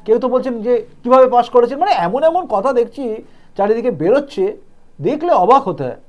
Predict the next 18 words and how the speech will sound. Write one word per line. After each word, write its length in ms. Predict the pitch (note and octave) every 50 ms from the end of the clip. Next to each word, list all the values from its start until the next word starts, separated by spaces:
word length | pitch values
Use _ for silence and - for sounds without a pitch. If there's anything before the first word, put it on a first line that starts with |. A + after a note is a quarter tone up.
| - - - - - - - - - - - - - - - - -
এই 140 | B3 D#4
বিচারপতিরাই 640 | B3+ C#4+ A#3+ D4+ E4 D#4+ C4 D#4+ C#4 E4 E4 E4 C#4+
যদি 200 | C#4 D4+ D4+ D4
বলতো 520 | C#4 C#4 C4 G#3+ B3 G#3 G#3+ A#3 A#3+ - - - - - - -
যে 60 | G#3+
ক্লিন 280 | - C#4 D4 D#4 C#4+ -
চিট 120 | D#4+ D4+
দিয়ে 200 | A3+ A#3 B3+ B3+
দিল, 260 | B3 B3+ A#3+ B3 B3+
কিচ্ছু 360 | B3+ C4 B3+ B3+ - - C#4+
হবে 180 | A#3+ A#3 A#3 A#3
না, 140 | A#3 B3 B3+ B3+
তাহলে 240 | B3 B3 C#4 D4+
সবাই 340 | - C4 B3 A#3+ A#3+ C4 D4 D4 - - - - - - -
হাত 240 | - F#3 G#3+ A3+ A3
পা 120 | - B3 B3
তুলে 200 | B3+ A3+ G#3 F#3
নাচতো, 380 | D#3+ C#3+ - - - - G#2